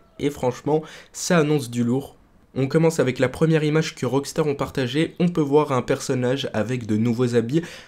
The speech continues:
Franchement, c'est vraiment stylé. J'aime surtout son petit chapeau, ça fait un petit peu colonel. Et ça se trouve, on va devoir s'habiller comme ça pour pouvoir s'infiltrer dans une base militaire ou même dans autre chose. Et on verra ça juste après. On peut voir une Tampa derrière le personnage, elle est vraiment customisée.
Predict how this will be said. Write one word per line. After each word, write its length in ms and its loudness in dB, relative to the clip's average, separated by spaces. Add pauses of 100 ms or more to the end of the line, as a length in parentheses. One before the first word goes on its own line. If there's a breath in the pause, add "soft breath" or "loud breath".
Franchement, 380 0
c'est 140 -2
vraiment 260 0
stylé. 540 -2
J'aime 240 2
surtout 360 -2
son 240 -2
petit 400 -6
chapeau, 480 0
ça 200 -4
fait 180 -2
un 140 -2
petit 180 -6
peu 140 0
colonel. 560 2 (420 loud breath)
Et 160 2
ça 160 -4
se 80 -8
trouve, 220 -4
on 100 2
va 100 2
devoir 320 -2
s'habiller 400 -2
comme 180 -2
ça 180 0
pour 200 -4
pouvoir 300 0
s'infiltrer 580 -2
dans 140 2
une 220 -2
base 240 -2
militaire 480 -2 (400 loud breath)
ou 80 0
même 260 0
dans 240 2
autre 300 0
chose. 400 -2
Et 80 -2
on 120 0
verra 260 -2
ça 180 -2
juste 340 -6
après. 380 -4 (280)
On 120 4
peut 80 0
voir 240 6
une 160 2
Tampa 420 2
derrière 380 2
le 100 0
personnage, 680 -2
elle 140 -2
est 60 2
vraiment 320 2
customisée. 760 -2